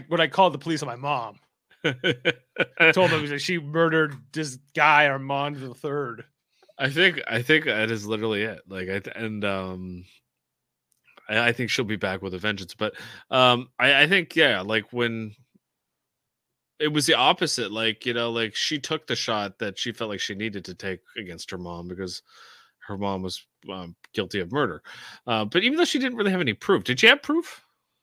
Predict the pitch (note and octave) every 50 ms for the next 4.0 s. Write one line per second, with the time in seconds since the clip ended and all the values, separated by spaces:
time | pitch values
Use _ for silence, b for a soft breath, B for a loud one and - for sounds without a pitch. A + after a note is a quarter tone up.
0 | _ _ _ _ _ _ _ _ _ _ _ _ _ _ _ _ _ _ _ _
1 | _ _ _ _ _ _ _ _ _ _ _ _ _ _ _ _ _ _ _ _
2 | _ _ _ _ _ _ _ _ _ _ _ _ - C3+ D#3 E3 D#3+ D#3 D#3 D3+
3 | C3+ F3+ F3 F3 F3+ F3+ E3+ D#3 - D#3 C#3 D#3 D#3 D3+ - - A2 F#2 F#2